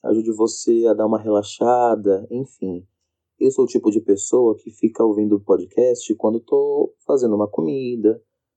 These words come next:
quando eu tô limpando a casa, quando eu tô indo pra faculdade, no caso, na época pré-quarentena,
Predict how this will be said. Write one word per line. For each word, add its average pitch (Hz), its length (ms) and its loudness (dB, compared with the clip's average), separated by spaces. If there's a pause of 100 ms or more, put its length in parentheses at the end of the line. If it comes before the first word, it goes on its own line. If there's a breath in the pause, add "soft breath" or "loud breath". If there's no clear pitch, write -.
(460)
quando 117 180 2
eu 104 40 -2
tô 98 100 2
limpando 92 380 -2
a 117 80 -2
casa, 110 920 -2 (340)
quando 117 300 2
eu 101 80 2
tô 104 100 0
indo 90 140 0
pra 95 140 -2
faculdade, 101 760 0 (280)
no 82 120 -16
caso, 85 340 0
na 85 140 -2
época 85 500 -2 (540)
pré-quarentena, 101 1040 0